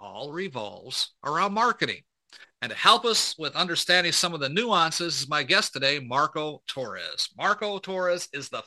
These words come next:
founder of marketing boost dot com. He's helped thousands of business owners worldwide boost sales and scale their businesses by as much as fivefold through the use of incentive-based marketing. He teaches entrepreneurs how to soar sales and marketing through the use of value-added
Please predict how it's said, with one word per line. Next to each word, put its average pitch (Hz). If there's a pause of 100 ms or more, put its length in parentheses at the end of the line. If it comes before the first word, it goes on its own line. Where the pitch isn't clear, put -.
founder 165
of 104
marketing 143
boost 139
dot 131
com. 110 (340)
He's 139
helped 156 (340)
thousands 190
of 135
business 156
owners 139
worldwide 147
boost 175
sales 170
and 110
scale 170
their 160
businesses 156
by 139
as 135
much 175
as 143
fivefold 202 (580)
through 220
the 214
use 220
of 160
incentive-based 165
marketing. 131 (440)
He 151
teaches 202
entrepreneurs 175
how 160
to 131
soar 208
sales 190
and 131
marketing 160
through 151
the 131
use 156
of 107
value-added 156